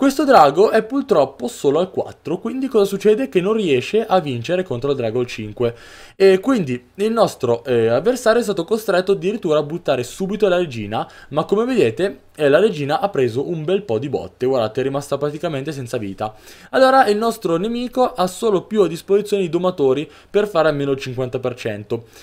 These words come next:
anche se la cosa è fattibile, è molto molto difficile, anche se utilizzerà le, eh, pozioni di cura e tutto quello che vuole, ehm, avrà molte difficoltà come vedrete, perché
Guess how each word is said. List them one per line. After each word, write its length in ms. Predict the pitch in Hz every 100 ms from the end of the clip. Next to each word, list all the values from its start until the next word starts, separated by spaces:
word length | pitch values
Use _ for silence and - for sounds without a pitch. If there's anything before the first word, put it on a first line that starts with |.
| 156 -
anche 300 | 202 208 175
se 180 | - 175
la 140 | 180
cosa 500 | 220 190 120 107 - _ _ _ _ _ _ _
è 120 | 156
fattibile, 680 | 156 196 - 160 139 151 170
è 120 | 160
molto 380 | 143 151 190 180
molto 240 | 143 139 139
difficile, 580 | 139 - 117 123 120
anche 320 | - 147 160 131
se 260 | 131 139 - -
utilizzerà 760 | 123 120 135 127 120 127 139 127
le, 300 | 123 135 131
eh, 160 | 117
pozioni 480 | 110 120 - 147 123
di 100 | 117
cura 480 | 120 151 120 123 123
e 80 | 120
tutto 280 | 147 -
quello 260 | 123 151 127
che 120 | -
vuole, 480 | 190 202 120 139 196 - - -
ehm, 760 | - 165 151 143 135 127 123 123 165
avrà 240 | 214 196
molte 260 | 185 180 175
difficoltà 540 | - 185 190 185 104
come 180 | 107 110
vedrete, 380 | 117 113 110 120
perché 360 | 139 139 147